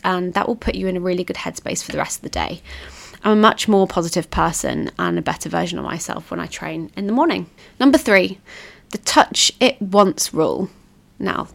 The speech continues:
the touch it once rule. If you've heard of it before, it's pretty self-explanatory. It simply makes you a cleaner, cleaner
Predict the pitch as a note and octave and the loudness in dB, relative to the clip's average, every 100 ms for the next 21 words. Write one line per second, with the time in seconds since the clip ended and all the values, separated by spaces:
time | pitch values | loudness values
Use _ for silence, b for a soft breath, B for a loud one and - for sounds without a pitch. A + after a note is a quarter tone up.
0 | - - - - - G3 - - G#2+ - | -10 -2 0 0 -2 -2 -2 -4 -4 -6
1 | B B - A3 B3+ - B3 C#4+ C#4 D4 | B B -4 -2 2 6 8 8 4 2
2 | - F#3+ E3+ F3+ A3 G#3+ - - - B3 | -2 4 6 4 2 -2 -2 -8 -2 -2
3 | - C4 B3+ B3 - - F3 F3 - - | 0 2 4 4 2 -2 0 0 -2 -4
4 | - G#3 A3 B B B - G#3+ - - | -2 -2 -4 B B B 2 4 2 0
5 | - C4 C4 C#4 A#3+ - G#3+ G3+ - G3+ | 4 4 6 6 6 2 0 0 -2 0
6 | G3+ F#3+ F#3+ - - - A#3 A3+ F#3+ F#3 | 2 4 4 2 -10 -4 2 6 6 4
7 | F#3+ | 0